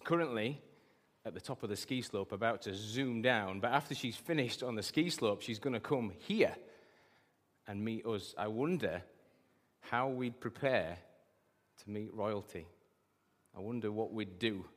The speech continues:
I, I, I think very <laughs> clear, I know definitely that, that some people would immediately think, "Well, the carpet's filthy." And I can't remember if I've changed the toilet rolls. And, and I haven't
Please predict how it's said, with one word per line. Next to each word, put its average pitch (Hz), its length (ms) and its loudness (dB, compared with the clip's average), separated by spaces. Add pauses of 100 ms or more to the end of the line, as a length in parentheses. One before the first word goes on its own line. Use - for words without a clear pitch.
(160)
I, 92 60 -6
I, 131 720 6
I 151 120 6 (200)
think 151 340 2
very 139 340 2 (180)
<laughs> - 200 -20
clear, 147 200 6
I 135 120 10
know 151 240 8
definitely 127 560 4
that, 113 180 2 (220)
that 120 140 -4
some 156 220 2
people 131 240 2
would 120 100 2
immediately 131 340 4
think, 120 200 -4
"Well, 120 100 -2
the 113 60 -2
carpet's 147 460 -2
filthy." - 500 -10 (720)
And 107 220 0 (300)
I 107 80 4
can't 156 340 0 (200)
remember 135 440 4
if 127 300 4 (320)
I've 120 180 6
changed 120 340 4
the 120 80 0
toilet 127 300 4
rolls. 98 380 2
And, 127 280 4 (720)
and 127 140 -2
I 131 80 4
haven't 196 220 0